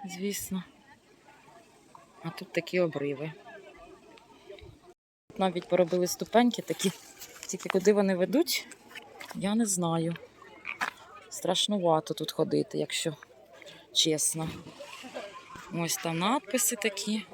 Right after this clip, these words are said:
Зробили, як вони туди залізли, хай Господь милує.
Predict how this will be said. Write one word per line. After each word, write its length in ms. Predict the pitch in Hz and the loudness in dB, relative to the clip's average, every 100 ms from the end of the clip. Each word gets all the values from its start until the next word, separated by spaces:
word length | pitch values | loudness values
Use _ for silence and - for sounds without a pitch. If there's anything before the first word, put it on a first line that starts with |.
| - - - 427 - - - 466 - - - - - | -14 -14 -14 -16 -16 -18 -20 -20 -18 -18 -18 -20 -18
Зробили, 540 | - 180 190 180 202 185 | -6 -2 2 4 6 6
як 180 | 190 - | 4 2
вони 140 | 180 | -2
туди 220 | 175 170 | 0 0
залізли, 460 | 170 175 170 160 160 | 2 4 2 0 -4
хай 200 | - 170 | -2 0
Господь 340 | 170 - 156 | 0 -2 -4
милує. 420 | 151 151 156 156 | -2 0 0 0